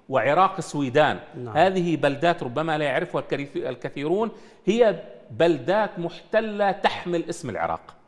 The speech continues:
Speaker 2: نعم. وفي، في باطن الأرض هناك شهداء عراقيون أيضًا، رحمهم
Speaker 1: لا
Speaker 2: الله
Speaker 1: شك
Speaker 2: جميعًا.
Speaker 1: أن، أن الشهداء
Speaker 2: دكتور،
Speaker 1: العراقيون، نعم.
Speaker 2: مسألة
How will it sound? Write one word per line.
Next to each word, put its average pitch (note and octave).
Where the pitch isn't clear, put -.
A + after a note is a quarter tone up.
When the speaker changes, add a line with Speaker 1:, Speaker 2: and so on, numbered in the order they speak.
Speaker 2:
نعم. G#2
وفي، C3
في C#3
باطن C#3
الأرض B2+
هناك A#2+
شهداء A2+
عراقيون G#2+
أيضًا، G#2
رحمهم G#2+
Speaker 1:
لا D3
Speaker 2:
الله -
Speaker 1:
شك C3+
Speaker 2:
جميعًا. A2
Speaker 1:
أن، A#2+
أن A2+
الشهداء C3
Speaker 2:
دكتور، C3
Speaker 1:
العراقيون، -
نعم. -
Speaker 2:
مسألة A3